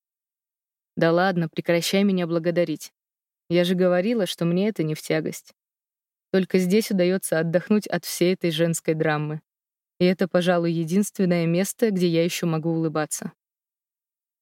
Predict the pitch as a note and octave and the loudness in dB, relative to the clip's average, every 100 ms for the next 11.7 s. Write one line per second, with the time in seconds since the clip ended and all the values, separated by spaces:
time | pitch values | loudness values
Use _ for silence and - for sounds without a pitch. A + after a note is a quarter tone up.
0 | _ _ _ _ - F3+ G3 F#3 F3 F3 | _ _ _ _ -4 -2 2 0 0 -4
1 | - _ _ _ _ _ _ - F#3 F#3+ | -10 _ _ _ _ _ _ -2 0 0
2 | F#3+ F3 E3+ G3 - F3+ F#3 F#3 - F#3+ | -2 -4 0 0 0 0 2 0 -2 -4
3 | - F#3+ F#3 F3+ G3 C4+ - E3+ E3 _ | 0 2 2 2 0 -2 -6 -10 -12 _
4 | _ _ _ _ _ - F3+ F3+ F3+ F3+ | _ _ _ _ _ -2 2 4 4 2
5 | E3+ E3+ F3 F#3 B3+ - _ _ _ - | 2 0 0 0 -2 -8 _ _ _ -2
6 | F#3+ F3+ F3 F3 E3+ F3 G3+ F#3 F#3 F3+ | 2 4 2 2 0 0 0 0 -2 0
7 | G#3 F3+ D#3 D3+ - _ _ _ _ - | 0 0 -2 -6 -12 _ _ _ _ -4
8 | E3 E3+ F#3 - F#3 F3+ E3 D3+ D3+ D3+ | 2 2 2 0 0 0 0 -2 -6 -6
9 | - D#3 D3+ - _ _ _ _ _ _ | -8 -12 -10 -10 _ _ _ _ _ _
10 | _ _ _ _ - F3+ F3 F3 D#3+ G3+ | _ _ _ _ 2 2 4 0 2 2
11 | A3+ A3+ E3+ - D#3+ D#3 D#3 | 2 0 0 -2 -6 -4 -6